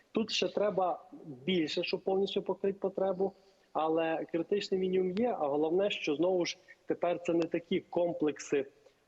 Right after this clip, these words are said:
де зберігаються сотні тисяч тонн в одному місці, а більш диверсифіковані.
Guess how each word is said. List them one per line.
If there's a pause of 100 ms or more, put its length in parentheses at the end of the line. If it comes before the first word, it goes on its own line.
де
зберігаються
сотні
тисяч
тонн
в
одному
місці, (100)
а
більш
диверсифіковані.